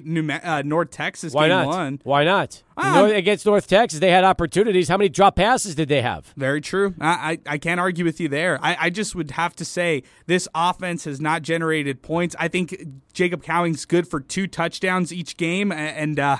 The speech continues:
Speaker 1: you could sway it that way if, if you wanna look at it like that.
Speaker 2: Hundred percent. I mean,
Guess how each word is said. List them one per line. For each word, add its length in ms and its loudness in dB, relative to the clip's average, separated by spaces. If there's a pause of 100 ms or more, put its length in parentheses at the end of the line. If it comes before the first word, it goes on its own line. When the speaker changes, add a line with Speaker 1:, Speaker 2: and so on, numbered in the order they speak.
(100)
Speaker 1:
you 140 -2
could 140 -6
sway 240 -2
it 100 -2
that 220 0
way 260 -6
if, 100 -12
if 200 -10
you 80 -4
wanna 140 -2
look 220 -4
at 60 -6
it 100 -8
like 200 -12
that. 280 -10
Speaker 2:
Hundred 200 2
percent. 420 0 (260)
I 40 -4
mean, 340 -2